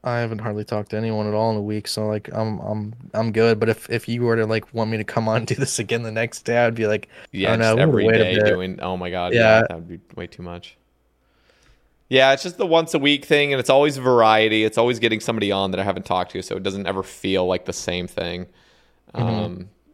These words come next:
Speaker 2: but yeah, interesting. Uh, speaking of Sekon, though, just briefly, he, he was on the,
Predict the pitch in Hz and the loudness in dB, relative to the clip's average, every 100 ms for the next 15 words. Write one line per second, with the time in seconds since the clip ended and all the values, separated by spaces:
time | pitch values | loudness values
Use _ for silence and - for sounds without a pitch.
0 | _ _ _ _ _ - _ - 85 82 | _ _ _ _ _ -20 _ -10 -6 -4
1 | 85 87 90 _ _ _ _ _ - _ | -4 -6 -10 _ _ _ _ _ -20 _
2 | _ - 104 - 92 - 90 92 _ _ | _ -8 -8 -6 -10 -8 -8 -10 _ _
3 | - - _ _ 120 113 113 110 110 107 | -20 -20 _ _ 2 4 4 4 2 0
4 | 104 - _ _ _ _ _ _ _ _ | -2 -10 _ _ _ _ _ _ _ _
5 | - - 156 180 92 - 87 87 - - | -16 -6 -4 -4 -6 -4 -4 -4 -6 -10
6 | 50 50 - - - - 65 - - 55 | -10 -10 -12 -16 -14 -10 -10 -10 -10 -10
7 | - - - - 117 - 127 123 90 87 | -12 -18 -16 -12 -12 -10 -10 -8 -8 -8
8 | 92 | -10